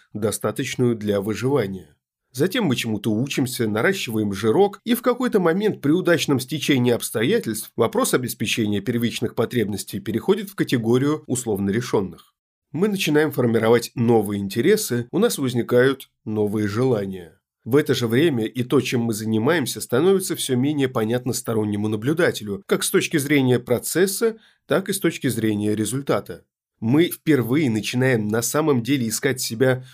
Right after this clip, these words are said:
уже не в качестве стандартного участника какой-то системы, но в своей уникальной роли,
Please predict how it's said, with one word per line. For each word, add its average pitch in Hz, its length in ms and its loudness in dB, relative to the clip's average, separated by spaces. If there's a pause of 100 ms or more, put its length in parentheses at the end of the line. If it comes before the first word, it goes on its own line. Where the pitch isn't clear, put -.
(120)
уже 127 320 2
не 120 140 0
в 123 100 -14
качестве 127 520 -2
стандартного 113 600 2
участника 110 540 0
какой-то 110 420 -2
системы, 104 640 -2 (100)
но 202 140 2
в 127 60 -6
своей 139 500 0
уникальной 117 560 0
роли, 123 400 2